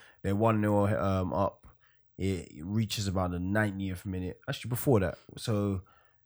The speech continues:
there's a chance where Bergwijn breaks through, takes someone on, tries to play it through to Harry Kane. It hits someone's hand.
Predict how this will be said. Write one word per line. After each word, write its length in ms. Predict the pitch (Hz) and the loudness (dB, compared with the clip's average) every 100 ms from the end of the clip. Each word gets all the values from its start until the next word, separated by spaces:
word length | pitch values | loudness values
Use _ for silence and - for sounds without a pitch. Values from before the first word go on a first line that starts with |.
| _ - | _ 0
there's 220 | 117 117 | 4 4
a 60 | 113 | 4
chance 460 | - 147 131 101 117 | 8 8 8 2 0
where 240 | 117 113 | 2 2
Bergwijn 540 | 107 127 110 123 117 | 6 6 8 6 6
breaks 240 | 113 107 - | 2 0 -4
through, 360 | - 104 101 95 _ _ _ _ | -6 -4 -4 -8 _ _ _ _
takes 220 | - 107 - | -4 -2 -2
someone 280 | 98 92 | -2 0
on, 280 | 90 90 87 - _ _ _ _ | -2 -2 -4 -10 _ _ _ _
tries 240 | - 113 107 | 2 4 4
to 180 | 101 90 - | -2 -4 -2
play 220 | 127 110 | 0 2
it 100 | 92 | 0
through 240 | - 101 92 | -6 -8 -6
to 180 | 98 87 | -6 -6
Harry 300 | 92 95 90 | -4 -6 -6
Kane. 380 | 101 90 87 87 _ _ _ | -6 -6 -8 -12 _ _ _
It 80 | - | -12
hits 220 | 85 104 | -8 -6
someone's 360 | - 90 85 85 | -4 -4 -4 -6
hand. 300 | 82 71 | -6 -8